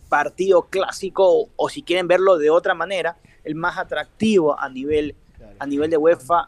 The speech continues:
Speaker 1: en, en la historia, o Real Madrid, con los
Speaker 2: Milan.
Speaker 1: que quieran.
Speaker 2: Real Madrid, Milan.
Speaker 1: O, o, o, o Liverpool, Milan, no, no sé, o sea, por lo que sucedió Liverpool, Milan,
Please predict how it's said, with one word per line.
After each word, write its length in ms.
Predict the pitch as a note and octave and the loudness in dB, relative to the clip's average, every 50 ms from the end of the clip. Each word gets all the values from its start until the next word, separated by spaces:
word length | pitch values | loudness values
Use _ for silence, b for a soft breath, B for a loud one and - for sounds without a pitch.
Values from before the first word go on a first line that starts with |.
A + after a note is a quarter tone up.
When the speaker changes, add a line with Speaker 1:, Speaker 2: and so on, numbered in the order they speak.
| _ _ | _ _
Speaker 1:
en, 160 | D3+ D3+ C3 | -14 -14 -14
en 100 | B2+ D3 | -12 -12
la 60 | C#3 B2+ | -12 -12
historia, 540 | B2 B2+ - G3+ A3 G#3+ F3+ D#3 C#3 B2 | -4 2 4 4 6 6 4 2 0 0
o 120 | A2+ D3+ D3+ | 2 2 2
Real 360 | C#3+ - C#3 C#3 C#3+ D3+ E3+ | 2 0 0 -2 0 -2 -2
Madrid, 460 | E3+ E3 D#3 D3 D3+ D#3+ E3+ E3+ E3 C3 | -2 -4 -6 -6 -4 -4 -4 -4 -6 -6
con 160 | - D3+ C#3+ | -8 -10 -10
los 80 | - D3 | -8 -10
Speaker 2:
Milan. 120 | B2 A2 | -10 -12
Speaker 1:
que 100 | A#2+ G#2+ | -14 -10
quieran. 460 | G#2 - A3 A3 F#3+ C#3+ B2+ A#2+ B2 _ _ _ _ _ _ _ | 0 2 4 4 4 2 0 -6 -12 _ _ _ _ _ _ _
Speaker 2:
Real 100 | - C3 | -20 -20
Madrid, 260 | C#3 C#3+ C#3+ D#3 D#3 | -18 -16 -16 -16 -16
Milan. 320 | C#3+ D3+ F3 E3 B2+ A2+ E3+ | -16 -18 -16 -8 -4 -2 -2
Speaker 1:
O, 160 | - F#3+ F#3 | -2 -2 -2
o, 180 | - - E3+ E3+ | -2 0 -2 -2
o, 300 | - - D3+ - - E3+ | -2 -4 -6 -4 0 0
o 40 | E3 | 2
Liverpool, 540 | E3+ F3+ G3 G3+ G3+ G3 F#3 F3 E3+ D#3 - | 2 2 2 2 2 2 0 -4 -6 -8 -8
Milan, 480 | D3 D3 D#3 G#3 B3 B3 G3+ D3+ C3 C#3 | -10 -8 -6 -4 -4 -4 -4 -6 -8 -10
no, 140 | F3 F3+ | -10 -8
no 100 | E3+ G3 | -8 -8
sé, 300 | G3+ - - G3 D#3+ B2 | -6 -4 -4 -4 -4 -4
o 60 | B2+ B2+ | -8 -8
sea, 180 | - E3+ C#3 | -8 -8 -6
por 100 | A#2 E3 D#3 | -6 -6 -6
lo 80 | D#3 | -6
que 120 | C3 B2+ B2 | -8 -10 -10
sucedió 340 | B2+ F3+ - D#3+ F3 A3 | -10 -10 -2 4 4 6
Liverpool, 420 | A#3+ C4 C4+ C4 B3 B3 B3 A#3 A#3 | 6 6 4 4 2 2 0 0 0
Milan, 300 | A#3+ C#4 C4 C4 C4 | 0 0 0 -2 -4